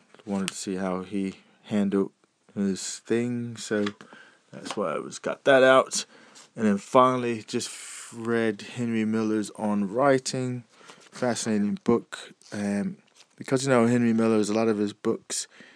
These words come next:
were pretty much semi-autobiographical. And what this person's done is, uh, Thomas Moore, who's the editor,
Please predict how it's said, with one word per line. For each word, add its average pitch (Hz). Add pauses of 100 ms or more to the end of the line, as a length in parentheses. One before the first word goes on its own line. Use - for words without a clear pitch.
(440)
were 98 (360)
pretty 107
much 98
semi-autobiographical. 92 (580)
And 104
what 104
this - (120)
person's 101
done 117 (200)
is, 110 (560)
uh, 98
Thomas 104
Moore, 113
who's 98
the 101
editor, 104